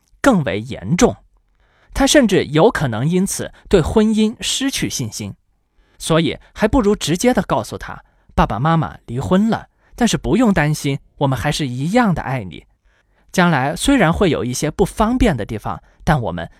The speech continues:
都会陪你一起度过的。”关于这个话题，我们暂时聊到这里。话题比较敏感，而且基于不同的情况呢，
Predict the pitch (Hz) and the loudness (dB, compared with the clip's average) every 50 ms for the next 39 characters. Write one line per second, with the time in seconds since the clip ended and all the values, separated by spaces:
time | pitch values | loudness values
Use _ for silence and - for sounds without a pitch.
0 | - - 202 240 247 - 240 - - - - 110 131 120 - - - 220 214 165 | -2 4 4 4 6 4 2 0 0 -2 -4 -4 -6 -8 -10 -10 -6 -4 -4 -4
1 | 120 - - - - - - - - _ - 190 135 113 - 104 87 - - - | -4 -4 -6 -6 -6 -8 -12 -16 -10 _ -6 -6 -6 -6 -8 -10 -10 -10 -12 -16
2 | - _ _ _ _ _ _ _ _ _ _ _ _ _ _ _ _ _ _ _ | -20 _ _ _ _ _ _ _ _ _ _ _ _ _ _ _ _ _ _ _
3 | _ _ _ _ _ _ _ _ _ _ _ _ _ _ _ _ _ _ _ _ | _ _ _ _ _ _ _ _ _ _ _ _ _ _ _ _ _ _ _ _
4 | _ _ _ _ _ _ _ _ _ _ _ _ _ _ _ - 208 208 208 226 | _ _ _ _ _ _ _ _ _ _ _ _ _ _ _ 2 4 4 4 4
5 | 220 285 196 165 117 - - 120 113 - - 90 78 - - _ _ _ - 127 | 4 4 4 2 0 -2 -4 -4 -4 -6 -8 -10 -10 -12 -12 _ _ _ -2 0
6 | 135 151 - - 175 135 123 - 127 117 117 - - 143 185 160 - 131 110 78 | 0 2 4 4 2 2 0 -4 -6 -6 -6 -6 -2 -2 -2 0 0 -4 -6 -8
7 | 71 76 - _ _ _ _ _ _ _ _ - 170 143 131 - 117 110 113 117 | -10 -16 -18 _ _ _ _ _ _ _ _ -2 0 0 0 -2 -4 -4 -4 -4
8 | 123 - 117 120 131 120 117 104 90 110 175 196 - 92 85 - - _ _ _ | -4 -6 -4 -4 -4 -4 -4 -4 -2 -2 0 0 0 -4 -4 -10 -16 _ _ _
9 | - _ _ - 214 240 - 190 170 - 240 214 202 208 - - 185 - - - | -20 _ _ 0 2 2 4 2 2 2 0 2 2 2 2 0 -2 -2 -2 -2
10 | - - 208 - - 117 120 135 139 117 101 90 76 - | 0 0 0 0 -2 -4 -4 -4 -4 -4 -6 -8 -10 -10